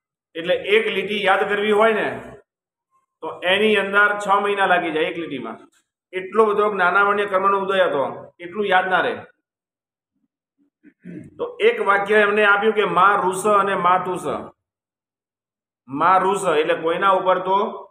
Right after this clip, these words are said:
રોષ કરીશ નહીં, અને માં તું છે એટલે કોઈના ઉપર તું બહુ રાજી થઈ જઈશ નહીં.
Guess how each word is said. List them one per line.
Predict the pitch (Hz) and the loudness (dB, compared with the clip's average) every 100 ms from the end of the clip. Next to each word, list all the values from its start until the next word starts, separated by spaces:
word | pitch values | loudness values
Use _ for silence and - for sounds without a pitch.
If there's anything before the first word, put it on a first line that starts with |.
| _ _ - | _ _ -12
રોષ | 135 202 220 | -2 0 0
કરીશ | 208 175 135 | -2 -4 -4
નહીં, | 156 185 214 - _ _ _ _ _ _ _ _ _ _ _ | -8 -8 -10 -18 _ _ _ _ _ _ _ _ _ _ _
અને | 151 180 | -6 -2
માં | 180 214 220 | 4 4 2
તું | 214 233 | 0 0
છે | 226 | 0
એટલે | 202 202 175 | 0 0 -2
કોઈના | 180 202 220 | 0 2 4
ઉપર | 208 196 208 202 | 4 2 0 2
તું | 214 | 2
બહુ | 220 | 4
રાજી | 208 214 220 | 4 2 0
થઈ | 202 | -2
જઈશ | 185 165 135 | -2 -6 -8
નહીં. | 120 120 | -12 -14